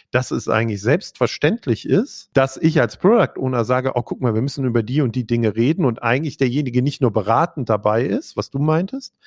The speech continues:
sondern vielleicht sagt, „Ja, das mache ich“, ne? Weil, weil er auch auf das Produkt und auf den Produkterfolg mit einzahlt.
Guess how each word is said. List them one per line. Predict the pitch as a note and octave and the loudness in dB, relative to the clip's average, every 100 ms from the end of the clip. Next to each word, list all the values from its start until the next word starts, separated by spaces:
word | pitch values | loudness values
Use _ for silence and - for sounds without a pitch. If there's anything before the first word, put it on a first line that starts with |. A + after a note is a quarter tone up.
| - - - | -20 -20 -4
sondern | B2+ C#3 C#3+ | 0 2 2
vielleicht | - C3+ C3+ | 0 0 2
sagt, | - D3 _ - | 0 -2 _ -2
„Ja, | B2+ | -2
das | - | 0
mache | D3+ B2+ | 0 0
ich“, | A#2 - | -2 -4
ne? | - F#3 A3 | 0 0 0
Weil, | A2+ B2+ B2+ | 0 0 -2
weil | C3+ C3 C3+ | 0 2 2
er | C#3+ D3+ D3 | 2 0 2
auch | C#3 C#3 | 0 0
auf | D3 - | -4 -2
das | B2+ - | -4 -2
Produkt | C#3 C3+ D#3 | -2 0 -2
und | B2+ | -2
auf | B2+ | -2
den | - A#2 | -2 -2
Produkterfolg | - C#3+ C#3 B2 - B2+ - | -2 -4 -4 -4 0 -2 -2
mit | G2+ | -2
einzahlt. | B2 C#3 - G#2+ D3+ | 0 -2 0 0 0